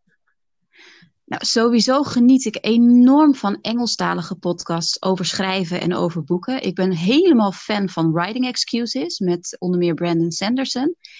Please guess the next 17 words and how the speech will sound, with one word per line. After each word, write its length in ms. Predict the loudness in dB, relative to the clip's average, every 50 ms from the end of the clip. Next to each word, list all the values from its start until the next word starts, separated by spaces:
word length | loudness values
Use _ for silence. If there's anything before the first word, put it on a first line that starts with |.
| -20 -20 -20 -20 _ _
En 120 | _ 0 0
ik 140 | 0 2 4
miste 560 | 6 6 8 6 4 2 0 -4 -2 -2 -2
zoiets 360 | 0 2 2 2 2 0 0
in 160 | -2 0 0
het 100 | 0 -2 0
Nederlands. 880 | 0 4 4 6 6 6 4 2 0 -2 -6 -6 -8 -10 -10 -10 -12 _ _ _ -20 -20 -20 -20 _ _
En 160 | -2 0 0
ik 140 | 0 2 2
miste 380 | 2 2 2 0 -4 -8 -10 _
ook 340 | -2 0 0 0 -2 -2 -4
een 180 | -4 -4 -4 _ _
podcast 600 | _ -6 -6 -4 -4 -2 0 0 0 -2 -4 -2
die 140 | 0 2 4
meer 300 | 4 4 4 4 2 0
vertelt 560 | -2 -6 -8 -4 -2 -2 -2 -2 -4 -8 _
over, 680 | -2 -2 0 0 -2 -2 -4 -4 -2 -2 -2 -4 -8